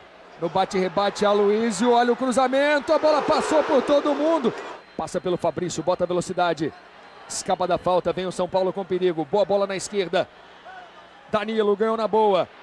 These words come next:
Protegeu, tocou no meio. Olha o São Paulo chegando. Júnior,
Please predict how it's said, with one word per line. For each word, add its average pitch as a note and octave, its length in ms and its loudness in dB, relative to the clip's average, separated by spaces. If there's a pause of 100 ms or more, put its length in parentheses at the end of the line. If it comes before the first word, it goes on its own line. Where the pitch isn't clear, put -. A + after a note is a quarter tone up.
(260)
Protegeu, A3+ 640 2
tocou B3+ 340 2
no B3+ 100 0
meio. A#3+ 460 6
Olha C#4 200 2
o - 20 0
São C#4 160 2
Paulo C#4+ 240 2
chegando. C#4+ 640 4 (2250)
Júnior, D#3+ 460 -4